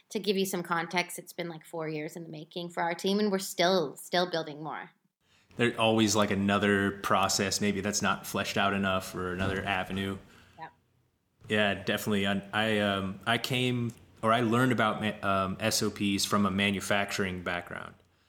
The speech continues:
Speaker 2: where I learned more about, um, building the recipes of things that you would make and planning the actions for that, the cost and, like, the,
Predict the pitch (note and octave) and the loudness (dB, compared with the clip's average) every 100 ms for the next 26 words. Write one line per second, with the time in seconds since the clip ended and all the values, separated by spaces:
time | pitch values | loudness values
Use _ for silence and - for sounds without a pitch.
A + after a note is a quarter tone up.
0 | _ - G2+ G2 G#2 G2+ G#2 G#2 G2+ G2+ | _ 0 2 4 2 2 2 2 2 2
1 | F#2+ F#2+ F#2+ F#2 - - - _ F#2 F2+ | 2 2 2 0 -6 -20 -20 _ -6 -6
2 | F2 - _ _ _ _ _ _ _ - | -10 -18 _ _ _ _ _ _ _ -2
3 | B2+ C3+ C3 G#2 F#2+ A2 B2 - A2 G2 | 2 4 4 2 2 2 2 -2 0 -2
4 | F#2 - - G#2 - A#2 G#2+ G2 F#2 G2 | 0 -2 0 -4 0 0 0 0 -2 -2
5 | F#2 A2 F#2+ F#2+ - - F#2+ - A#2+ C3+ | -2 -2 -2 -4 -12 -16 -14 -2 2 4
6 | B2 A2 G#2 - G#2+ A2 - G#2 F#2+ - | 2 2 0 2 0 0 0 0 0 -2
7 | G2+ F2+ F2 F#2 G2+ - A#2 G#2+ G2 G2 | -2 0 0 -2 -6 -2 4 6 6 2
8 | - F#2+ F#2+ F#2 - F#2 F2+ | -2 -4 -6 -6 -4 -4 -6